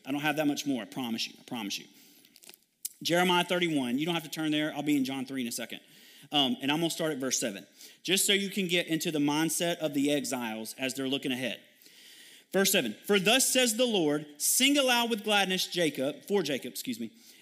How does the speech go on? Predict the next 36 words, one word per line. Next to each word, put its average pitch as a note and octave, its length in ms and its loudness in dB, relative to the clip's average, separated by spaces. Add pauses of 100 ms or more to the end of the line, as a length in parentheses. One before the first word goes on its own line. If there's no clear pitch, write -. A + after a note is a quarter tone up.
"and F#3 200 4
raise A3+ 220 4
shouts A#3+ 460 0
for G3+ 220 0
the E3+ 100 2
chief A#3+ 480 -2
of G#3 100 -2
the A3 80 0
nations, E3+ 460 0
proclaim, G3+ 540 0
give E3 200 -2
praise, G3 340 0
and D#3+ 120 -2
say, C#3+ 500 2 (160)
'Save, C4 500 4
O F#3 140 4
Lord, F3+ 320 2
your F3 80 -2
people, G3+ 380 -2
the F3 140 0
remnant G3+ 420 2
of G#3+ 100 2
Israel. E3 440 0 (340)
See, C#4 480 4
I A3 220 4
am G#3+ 140 4
going A#3 300 4
to G3+ 160 0
bring B3 360 4
them C#4+ 180 4
from B3+ 220 0
the A#3 80 2
land A3+ 320 4
of G#3+ 80 -2
the A#3+ 80 2
north F3 420 0